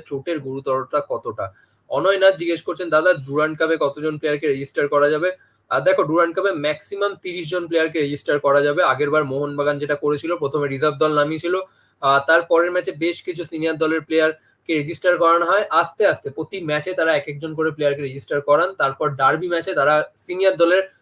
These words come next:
সকলকে রেজিস্টার করান। আহ, এইবারও খুব, আহ, খুব সম্ভবত সেটাই হবে মোহনবাগানের, খুব সেম ভাবেই হবে।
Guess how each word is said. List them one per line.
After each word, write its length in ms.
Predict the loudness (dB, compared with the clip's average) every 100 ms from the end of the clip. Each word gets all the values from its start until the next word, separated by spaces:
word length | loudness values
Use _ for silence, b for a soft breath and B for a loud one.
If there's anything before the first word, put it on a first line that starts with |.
| b
সকলকে 400 | -2 2 2 0
রেজিস্টার 400 | -2 -4 -4 -4
করান। 260 | -2 -4 -4 -8 b b b
আহ, 200 | -2 -2 -2
এইবারও 400 | 0 4 4 4
খুব, 180 | 0
আহ, 300 | 2 4 2 0 _
খুব 140 | -14 -6
সম্ভবত 300 | -4 -2 -4
সেটাই 320 | -4 0 2
হবে 220 | 2 0
মোহনবাগানের, 640 | 0 -2 -2 -2 0 -2
খুব 180 | -4 -10
সেম 300 | -8 -8 -2
ভাবেই 260 | 0 0 0
হবে। 240 | 0 -2